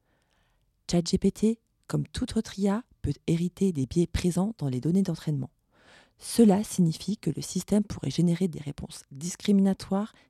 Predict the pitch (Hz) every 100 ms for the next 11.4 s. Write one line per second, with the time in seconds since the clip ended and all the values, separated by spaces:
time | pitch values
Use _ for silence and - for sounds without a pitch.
0 | _ 226 220 - - 160 - - - 202
1 | 180 82 - - - - - _ _ -
2 | - 208 - 190 - - 160 165 - 151
3 | 147 156 - - 151 139 - - - 180
4 | - - _ _ 143 160 180 - 139 131
5 | 139 - 190 175 - 143 - _ - 185
6 | 196 - - 208 220 - _ - 180 170
7 | - 156 202 - - 165 - _ 160 -
8 | 143 135 - _ _ _ _ - - 202
9 | - 160 - 180 - 190 170 147 156 180
10 | - - 170 - 180 - _ - 156 -
11 | - - -